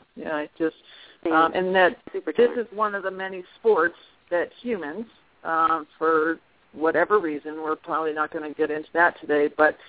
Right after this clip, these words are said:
Speaker 1: um, use creatures for their entertainment, whether that's cockfighting, whether that's dog fighting, whether that's racing, whether that,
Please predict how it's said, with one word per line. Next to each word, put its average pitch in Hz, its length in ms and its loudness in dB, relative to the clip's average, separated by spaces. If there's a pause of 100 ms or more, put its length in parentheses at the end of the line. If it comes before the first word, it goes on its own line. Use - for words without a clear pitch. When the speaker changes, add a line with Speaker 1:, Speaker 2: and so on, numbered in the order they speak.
(280)
Speaker 1:
um, 165 580 4 (1040)
use 202 400 4 (320)
creatures 180 560 0 (380)
for 185 120 6
their 175 180 4
entertainment, 170 680 -6 (160)
whether 165 240 4
that's 156 260 2 (100)
cockfighting, 160 840 -2
whether 151 240 -4
that's 151 280 -2 (220)
dog 160 400 4
fighting, 156 380 0
whether 151 260 0
that's 143 260 -2 (300)
racing, 165 560 -2
whether 160 160 2
that, 160 120 4